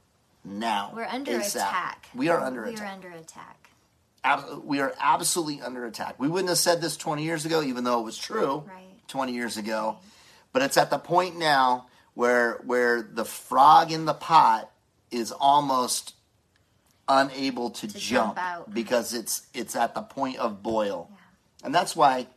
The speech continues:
Speaker 1: we started Patriot Church. That's why we
Speaker 2: Mm-hmm.
Speaker 1: start the church at Planned Parenthood, 'cause we feel an urgency
Speaker 2: Yeah.
Speaker 1: in our spirit that if we don't decisively
Speaker 2: Mm-hmm.
Speaker 1: do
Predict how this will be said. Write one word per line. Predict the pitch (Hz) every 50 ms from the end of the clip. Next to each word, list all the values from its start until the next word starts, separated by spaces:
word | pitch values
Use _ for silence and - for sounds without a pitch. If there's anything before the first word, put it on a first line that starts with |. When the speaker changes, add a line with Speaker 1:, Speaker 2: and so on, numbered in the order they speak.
| _ _ _ _ _ _ _ _ _ _ _ _ - -
Speaker 1:
we | 123 123
started | - - 139 123 117 110 -
Patriot | - 123 117 107 - 120 101 87
Church. | - - 95 92 -
That's | 143 156 151 165
why | 160
we | 143 131
Speaker 2:
Mm-hmm. | 120 107
Speaker 1:
start | - 139 123 117 - - - - - - _
the | 131 123
church | - 143 127 - 127
at | -
Planned | - 120 110 104
Parenthood, | 113 110 104 104 104
'cause | 131 120 113
we | 113 139 156 151
feel | 147 - 151 143 139 135
an | 127 120 - - -
urgency | 117 120 120 135 156 143 117 117 120 - - - - 101 107 104 104 101 - - - - - _
Speaker 2:
Yeah. | - 123 123
Speaker 1:
in | 120 -
our | - 123 135 135 131 131 -
spirit | - - - - - 120 123 120 117 110 -
that | 120 117
if | 117 - - 107
we | 135 151 151
don't | 123 104 - 147 147 156 160 160 - - _ _ _ _ _
decisively | 117 120 - - - - - 165 160 147 - 143 120 110 110 117 107 101 90 - - _ _ 214
Speaker 2:
Mm-hmm. | - 110
Speaker 1:
do | 104 139 151 151 147 135 123